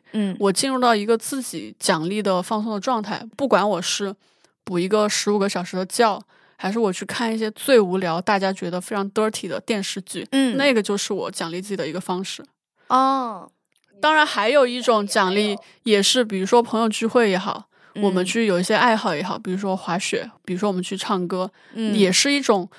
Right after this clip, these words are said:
Speaker 2: 无形的一种，一种奖励。
Speaker 1: 哦，主要你唱歌太好听了，等我们这个节目什么时候一周年的时候，你也奖励一下 <laughs> 我。
Speaker 2: 现在就可以奖励你。对，所以刚刚说的是在被动的情况下，
Speaker 1: <laughs>
Speaker 2: 怎么样让自己不那么的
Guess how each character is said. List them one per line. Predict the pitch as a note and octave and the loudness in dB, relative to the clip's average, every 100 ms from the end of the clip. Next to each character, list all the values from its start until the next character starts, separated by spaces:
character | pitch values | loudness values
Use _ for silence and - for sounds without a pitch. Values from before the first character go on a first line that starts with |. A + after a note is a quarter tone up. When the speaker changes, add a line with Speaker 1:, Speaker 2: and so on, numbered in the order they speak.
| - _ - | -20 _ -2
Speaker 2:
无 | G3+ | 0
形 | A#3 G3+ G3 | 2 0 -2
的 | G3+ | -2
一 | G3 | -2
种， | F#3+ D#3 - _ - | -2 -6 -12 _ -6
一 | A#3 | 0
种 | G#3 G3 | 2 4
奖 | G3+ E3 F3+ | 2 0 0
励。 | |
Speaker 1:
哦， | F#3 | 0
主 | B3+ A3 | 4 4
要 | C4 | 4
你 | A3+ | 0
唱 | - A#3+ | 0 4
歌 | B3 | 4
太 | B3 | 4
好 | A#3+ F3 | 2 2
听 | D#3+ G3 G3 | 0 -6 -2
了， | F#3 C#3 | -2 0
等 | - | 4
我 | B3 | 4
们 | A#3 | 4
这 | A#3+ | 2
个 | A3+ | 2
节 | A3 F#3 | 2 0
目 | A3 | 2
什 | - G3+ | 2 2
么 | A3 | 2
时 | G3 | 4
候 | G#3 G#3+ | 4 4
一 | A#3+ | 2
周 | A#3+ A#3+ | 4 4
年 | A#3+ F3+ | 4 2
的 | G3 | 2
时 | A3 F#3 | 2 4
候， | G3 | 4
你 | F#3+ | 2
也 | G#3 | 0
奖 | A#3+ G#3 D#3+ | 2 2 2
励 | G3 G#3+ | 0 0
一 | G3+ | 2
下 | A3 F3+ G#3 C#4 C#4 | 2 2 0 -2 -2
<laughs> | - | 0
我。 | G#3+ F#3 G2 F3 | 6 6 6 0
Speaker 2:
现 | - D#4 | 0 2
在 | C#4 | 2
就 | B3+ | 2
可 | A#3+ A3+ | 2 0
以 | |
奖 | G#3+ G#3 F#3 | 2 0 0
励 | G3+ | -2
你。 | F#3+ - - - - - | -4 -10 -18 -14 -6 2
对， | B3+ | 2
所 | E4 B3+ | 4 2
以 | D4 | 2
刚 | E4 D4 | 0 2
刚 | D4+ | 2
说 | D4+ D4 C#4+ | 2 2 2
的 | C4+ | 2
是 | - | -2
在 | A#3 B3+ A#3 A3 - - _ _ _ | -4 2 2 0 -8 -20 _ _ _
被 | - D4+ | 2 2
动 | B3 A#3+ | 4 0
的 | G#3+ | 0
情 | - | 0
况 | G3+ G3+ | 0 0
下， | G3 | -2
Speaker 1:
<laughs> | |
Speaker 2:
怎 | G3 - | -2 -2
么 | E3+ | 0
样 | G3+ C4 A3+ - _ _ - | 2 2 0 -10 _ _ -2
让 | A3+ A3+ | 0 0
自 | - | 0
己 | A3 - F3 | -4 -4 -6
不 | - F#3 | -4 -2
那 | G3 A#3 | 0 2
么 | G#3+ | 2
的 | G3+ F#3+ | 2 0